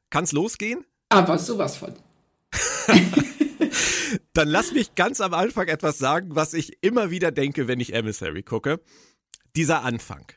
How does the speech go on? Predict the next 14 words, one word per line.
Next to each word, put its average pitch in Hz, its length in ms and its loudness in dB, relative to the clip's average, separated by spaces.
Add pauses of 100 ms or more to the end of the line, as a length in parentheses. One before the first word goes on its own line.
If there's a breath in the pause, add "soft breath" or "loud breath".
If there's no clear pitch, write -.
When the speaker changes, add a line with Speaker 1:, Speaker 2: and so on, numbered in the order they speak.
(260)
Speaker 1:
dieser 143 340 0
Rückblick. - 640 -4 (760)
Wolf 151 280 0
drei 127 240 -2
fünf 123 320 -6
neun. 87 400 -10 (1800 soft breath)
Ich 151 180 0
finde 233 360 0
es 190 300 -4 (160)
auf 147 200 -2
der 156 180 -2
einen 202 340 0
Seite 156 380 -4
toll, 131 440 -4